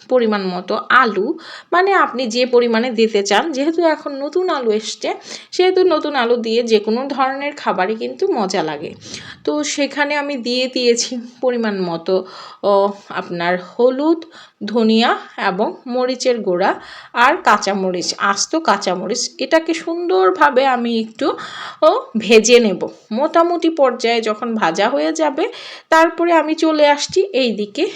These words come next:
আমার কিন্তু প্রেশার কুকারে রান্না already কমপ্লিট। গরুর মাংসের, এর যে আপনার করনির মাংসটা, সেটা একদম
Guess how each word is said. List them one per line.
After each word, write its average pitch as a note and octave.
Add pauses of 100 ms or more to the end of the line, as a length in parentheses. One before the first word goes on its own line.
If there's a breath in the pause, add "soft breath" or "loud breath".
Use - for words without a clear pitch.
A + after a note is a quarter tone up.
(100)
আমার B3
কিন্তু D#4+
প্রেশার B3+
কুকারে C4 (480 loud breath)
রান্না B3 (140)
already A#3+ (100)
কমপ্লিট। G#3+ (380)
গরুর G3+
মাংসের, B3+ (440 loud breath)
এর D#4+
যে C#4+
আপনার C4+
করনির C4+
মাংসটা, A3+
সেটা B3
একদম A#3